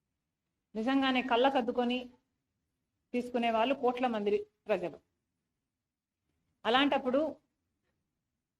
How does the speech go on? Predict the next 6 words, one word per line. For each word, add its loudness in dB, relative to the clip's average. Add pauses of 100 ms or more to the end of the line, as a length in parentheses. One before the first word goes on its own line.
(760)
బీఫ్ 0
టాలో, 6 (680)
ఫిష్ 0
ఆయిల్ 6 (1700)
కూడా 4
ఉన్న, 2